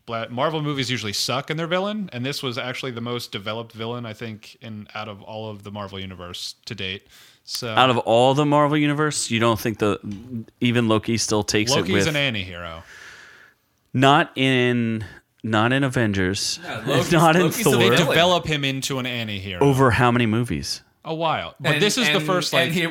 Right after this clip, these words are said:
Speaker 3: and he'll return as a villain.
Speaker 2: And that's, I think
Speaker 3: That's,
Speaker 2: that's a
Speaker 3: that's
Speaker 2: complex story. It's sibling, it's
Speaker 1: It's compl-,
Speaker 2: sibling
Speaker 1: but I
Speaker 2: rivalry.
Speaker 1: don't view him as a straight up villain. Killmonger was a straight up villain.
Speaker 2: Did you
Speaker 1: And
Speaker 2: see
Speaker 1: he
Speaker 2: Thor when it came out?
Speaker 1: The original Thor?
Speaker 2: Yes.
Speaker 1: Yeah.
Speaker 2: Okay, he was the villain of Thor.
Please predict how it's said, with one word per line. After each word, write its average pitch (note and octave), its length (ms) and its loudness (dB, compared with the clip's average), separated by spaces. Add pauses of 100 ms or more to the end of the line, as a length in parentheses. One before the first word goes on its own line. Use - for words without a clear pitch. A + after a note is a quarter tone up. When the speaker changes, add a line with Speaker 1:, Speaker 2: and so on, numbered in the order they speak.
Speaker 3:
and D#3+ 100 0
he'll E3 160 2
return E3 500 -4
as D#3+ 60 -6
a D3 120 -4
villain. A2+ 120 -6
Speaker 2:
And B2+ 80 4
that's, A2+ 320 2 (480)
I C#3+ 80 4
think A3+ 140 4
Speaker 3:
That's, G3 160 4
Speaker 2:
that's - 0 -
a - 60 4
Speaker 3:
that's - 100 0
Speaker 2:
complex D3 400 2
story. B2 260 2
It's D3 120 -2
sibling, C3+ 580 0
it's - 20 -12
Speaker 1:
It's A#2 220 2
compl-, - 120 2
Speaker 2:
sibling C3+ 200 2
Speaker 1:
but B2 80 2
I A2+ 220 6
Speaker 2:
rivalry. E3+ 60 4
Speaker 1:
don't F#3 220 2
view D#3 260 0
him D#3 200 -2
as B2+ 140 -4
a B2 80 -4
straight C#3 280 -2
up B2+ 100 -4
villain. A2 460 -4 (100)
Killmonger E3 580 -2
was B2 240 -4
a A2 160 -10
straight - 500 -4
up E3 180 -6
villain. A#2+ 400 -6
Speaker 2:
Did A#2+ 160 2
you D3+ 80 4
Speaker 1:
And F3 60 4
Speaker 2:
see - 120 4
Speaker 1:
he D#3 60 4
Speaker 2:
Thor B2+ 280 4
when A#2+ 120 2
it G2 100 0
came F#2 260 -2
out? G2+ 240 0 (760)
Speaker 1:
The A#2 140 -8
original A#2+ 340 -6
Thor? F4 340 -12
Speaker 2:
Yes. D2+ 500 -2
Speaker 1:
Yeah. B3+ 220 -6 (420)
Speaker 2:
Okay, G#2 280 0
he A#2 280 -4
was A#2+ 480 0
the A2+ 160 0
villain G#2 600 0
of F#2 180 -4
Thor. F2+ 500 -4